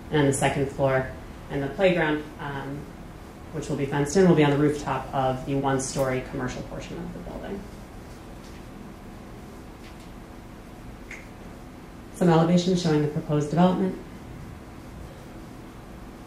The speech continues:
And then as part of the B S A special permit application and, you know, just part of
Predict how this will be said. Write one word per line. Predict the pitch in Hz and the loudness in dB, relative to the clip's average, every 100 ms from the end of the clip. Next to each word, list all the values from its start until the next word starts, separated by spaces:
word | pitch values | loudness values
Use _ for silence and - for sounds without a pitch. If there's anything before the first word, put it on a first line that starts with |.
| - | 4
And | 170 | 8
then | 151 147 - | 8 6 6
as | 180 - | 4 6
part | 170 | 6
of | 156 | 6
the | 151 | 4
B | 151 | 2
S | 151 | 0
A | 156 | -4
special | - 160 180 | -4 -4 -4
permit | 226 214 | 0 2
application | 185 175 175 165 - 160 156 147 | 2 2 2 0 0 -2 0 0
and, | 147 139 - - | 0 -2 -6 -12
you | 151 | -6
know, | 135 | -6
just | 131 - | -6 -4
part | 143 | -2
of | 139 | 0